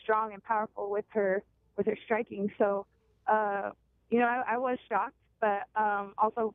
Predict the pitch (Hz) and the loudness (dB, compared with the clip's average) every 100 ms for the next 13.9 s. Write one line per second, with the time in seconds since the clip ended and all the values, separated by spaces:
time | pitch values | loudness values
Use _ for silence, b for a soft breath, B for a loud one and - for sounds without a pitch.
0 | - 262 220 - 226 220 220 220 226 202 | -6 -6 -4 -2 0 0 0 0 0 0
1 | - 202 208 196 226 214 202 202 208 208 | -2 -4 -4 -2 0 0 0 0 0 0
2 | 208 202 _ - 202 226 226 226 208 - | 0 -2 _ -4 2 2 2 -2 -4 -4
3 | 208 220 240 226 233 208 196 - 202 196 | -4 -2 -2 -2 -2 -4 -4 0 0 0
4 | - 190 - 202 - 208 185 214 196 214 | -8 -12 -6 -6 -4 -6 -4 -2 -2 0
5 | 214 214 214 190 _ _ _ _ _ - | 0 0 -4 -6 _ _ _ _ _ -2
6 | 214 208 202 185 - _ _ _ _ _ | 2 2 0 -6 -12 _ _ _ _ _
7 | - 202 202 190 _ 226 220 226 220 233 | -4 0 2 0 _ -6 -4 -4 -2 -2
8 | - 233 240 247 247 - 208 208 208 202 | -2 -2 0 0 -4 -8 -8 -4 -2 -4
9 | 196 226 233 226 226 226 226 240 233 _ | -2 -2 0 0 0 0 0 0 -2 _
10 | _ _ _ _ - 202 220 240 220 220 | _ _ _ _ 0 2 2 0 -2 -4
11 | 220 214 214 208 202 226 240 220 202 - | -4 -2 -2 -2 -2 -2 -2 -4 -6 -4
12 | 208 202 196 208 - _ _ _ _ _ | -2 -2 -4 -8 -10 _ _ _ _ _
13 | _ _ _ _ 202 240 208 214 220 | _ _ _ _ 0 0 2 -2 -4